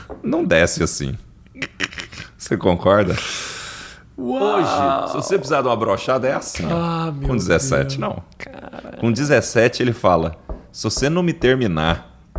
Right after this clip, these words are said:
Speaker 2: eu vou ficar aqui pra
Speaker 1: eu
Speaker 2: sempre."
Speaker 1: vou ficar aqui pra sempre. E eu não tinha clima nem pra terminar. Mas também, e ele falava, "Vamos ver até,
Speaker 2: E
Speaker 1: vamos ver
Speaker 2: aí,
Speaker 1: quem ganha."
Speaker 2: ficou lá.
Speaker 1: E fiquei.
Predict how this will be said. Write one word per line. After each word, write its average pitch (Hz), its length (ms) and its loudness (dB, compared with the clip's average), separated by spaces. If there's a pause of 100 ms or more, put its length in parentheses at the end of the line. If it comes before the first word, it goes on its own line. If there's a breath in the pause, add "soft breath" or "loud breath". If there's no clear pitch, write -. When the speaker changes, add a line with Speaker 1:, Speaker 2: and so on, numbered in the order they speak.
(140)
Speaker 2:
eu 151 140 4
vou 147 180 0
ficar - 220 -10
aqui 151 160 -10
pra - 160 -6
Speaker 1:
eu - 40 -4
Speaker 2:
sempre." 127 180 2
Speaker 1:
vou 98 100 4
ficar 143 200 -2
aqui 87 180 -4
pra 101 180 -2
sempre. - 480 -8 (340 loud breath)
E - 80 -8
eu 165 60 2
não 175 80 2
tinha 113 220 0
clima 101 260 0
nem 107 240 0
pra 185 140 4
terminar. 175 500 0 (540 soft breath)
Mas 175 180 0
também, 139 380 2
e 135 40 4
ele 135 120 4
falava, 92 500 0 (340)
"Vamos 185 220 -4
ver 147 120 2
até, 139 180 -2
Speaker 2:
E - 20 0
Speaker 1:
vamos 175 200 4
ver 285 60 4
Speaker 2:
aí, 311 60 4
Speaker 1:
quem 320 140 4
ganha." 185 160 4
Speaker 2:
ficou 202 280 0
lá. 240 220 2 (160)
Speaker 1:
E 120 140 0
fiquei. 131 560 -6